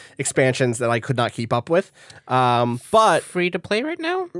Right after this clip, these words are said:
Speaker 1: Uh, the base game,
Speaker 2: Base game?
Speaker 1: C K two, is free to play, I think, permanently
Speaker 2: Nice.
Speaker 1: on Steam. Like, it has, like, the free to play banner and shit.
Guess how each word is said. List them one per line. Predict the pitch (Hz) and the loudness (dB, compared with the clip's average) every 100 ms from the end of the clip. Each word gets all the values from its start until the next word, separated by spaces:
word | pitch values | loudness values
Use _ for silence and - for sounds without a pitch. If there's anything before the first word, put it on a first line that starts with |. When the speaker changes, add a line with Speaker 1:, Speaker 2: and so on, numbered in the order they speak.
| 175 147 | -14 -2
Speaker 1:
Uh, | 139 143 | 2 2
the | 151 | 2
base | 147 175 - | 4 2 2
game, | 147 123 | 2 2
Speaker 2:
Base | 113 | 0
game? | 135 233 | -2 -2
Speaker 1:
C | 160 | -2
K | 151 143 | 0 0
two, | 143 120 | 2 0
is | 107 | 0
free | 147 135 135 | -6 -4 -2
to | |
play, | 139 127 117 - | 2 2 0 -2
I | |
think, | 135 190 - | 0 0 -2
permanently | - 120 117 101 - 69 120 - | -6 -4 -2 -4 -10 -18 -14 -4
Speaker 2:
Nice. | 156 - - - | -4 -4 -12 -6
Speaker 1:
on | 110 98 87 - | -6 -4 -8 -14
Steam. | - - 87 | -14 -10 -8
Like, | 98 117 | -6 -4
it | |
has, | 120 113 | -2 -2
like, | 98 - | -6 -8
the | 92 | -14
free | - 220 202 | -8 -4 -4
to | |
play | - 190 143 | 0 2 2
banner | 127 117 107 92 | 0 -2 -2 -4
and | 92 | -6
shit. | - 80 | -8 -10